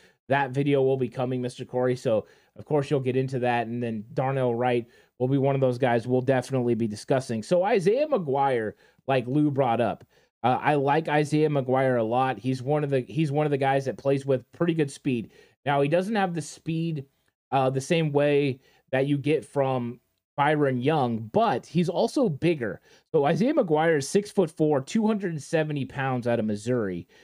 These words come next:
And you, you can see it. I mean, he's got the extra twenty pounds. It is significant from Byron Young. Uh, and the speed is also a little bit different. Byron Young, extremely fast. Where with Isaiah McGuire, you get kind of a little bit slower than that.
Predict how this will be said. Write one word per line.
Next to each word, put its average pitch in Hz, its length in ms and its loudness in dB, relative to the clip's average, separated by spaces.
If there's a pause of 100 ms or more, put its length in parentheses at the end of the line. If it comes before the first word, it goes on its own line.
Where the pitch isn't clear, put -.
(320)
And 156 320 2
you, 175 360 0
you 196 120 0
can 190 140 -2
see 190 280 -2
it. - 20 2
I 110 80 -2
mean, 123 80 -2
he's 127 100 -4
got 147 200 -2
the 143 100 0
extra 147 280 -2
twenty 147 360 -2
pounds. 135 440 -2
It 143 160 0
is 151 280 2
significant 135 640 -2
from 127 140 -4
Byron 117 400 -2
Young. 123 340 -4 (320)
Uh, 131 60 2
and 147 240 -2
the 170 40 0
speed 208 400 -2
is 127 160 0
also 113 600 -2
a 117 100 -2
little 143 180 2
bit 117 160 -2
different. 104 320 -6
Byron 131 380 0
Young, 135 300 0
extremely 147 520 -4
fast. 135 440 -2 (340)
Where 143 140 2
with 151 80 -2
Isaiah 156 320 2
McGuire, 139 500 0
you 147 140 0
get 151 280 -2
kind 147 280 -4
of 139 80 0
a 135 40 2
little 139 280 0
bit 143 180 -2
slower 135 400 0
than 113 200 -2
that. 117 260 -2